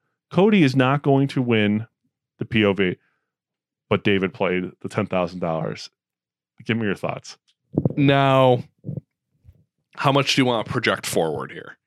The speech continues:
Speaker 1: What do you mean by that?
Speaker 2: Because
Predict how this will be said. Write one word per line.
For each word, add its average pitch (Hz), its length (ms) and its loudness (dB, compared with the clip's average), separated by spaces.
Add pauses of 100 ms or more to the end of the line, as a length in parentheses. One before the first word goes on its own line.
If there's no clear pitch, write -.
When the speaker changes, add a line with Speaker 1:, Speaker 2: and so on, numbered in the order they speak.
(680)
Speaker 1:
What 117 120 0
do 110 60 4
you 110 100 6
mean 101 40 2
by 98 140 4
that? 95 140 0 (460)
Speaker 2:
Because 131 720 4